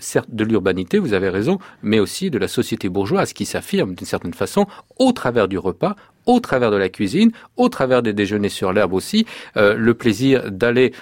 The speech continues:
euh, euh, prendre un, un déjeuner à l'extérieur, notamment quand il fait chaud, et quitter Paris pour aller sur les bords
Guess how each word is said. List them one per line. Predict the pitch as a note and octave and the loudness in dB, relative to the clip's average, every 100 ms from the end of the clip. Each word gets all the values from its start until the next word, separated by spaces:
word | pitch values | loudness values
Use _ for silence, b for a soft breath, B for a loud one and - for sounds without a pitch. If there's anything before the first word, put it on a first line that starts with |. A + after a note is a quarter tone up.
| B | B
euh, | A2 G#2 A2+ G#2 G#2 G2+ G2+ | 2 4 4 4 6 6 4
euh, | G2+ | 2
prendre | - B2+ B2+ A2 | 0 2 2 2
un, | G#2+ G2+ | -2 -2
un | A2 G2+ | -2 0
déjeuner | A2 G#2+ A2+ A#2 B2 | 0 2 2 2 2
à | A#2 | 0
l'extérieur, | G2+ A2 - G2+ A2+ A#2+ | -2 -2 -2 0 2 2
notamment | G2+ F#2+ G#2 A#2 | 0 -2 -2 -2
quand | A2 G2 | -2 -6
il | F#2+ | -8
fait | - G2 | -6 -4
chaud, | - A#2+ | -2 -2
et | - | -2
quitter | - C3+ C3 | -12 -4 -2
Paris | - G#2+ G#2 B2+ | 0 0 0 -4
pour | - F#2 | -4 -4
aller | F#2 A2 | -2 -4
sur | G#2 - F#2 | -4 -8 -8
les | F#2 | -4
bords | F#2+ A2+ G#2+ F2+ | 2 2 2 0